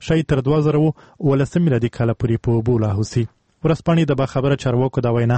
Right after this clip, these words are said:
هم راخیستې چې ویلي دي، که واشنګټن خپل زرګونه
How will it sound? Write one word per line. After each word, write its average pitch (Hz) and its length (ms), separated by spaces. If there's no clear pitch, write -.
هم 110 180
راخیستې 110 420
چې - 120
ویلي 127 320
دي، 135 80
که 175 80
واشنګټن 170 580
خپل 170 300
زرګونه 147 340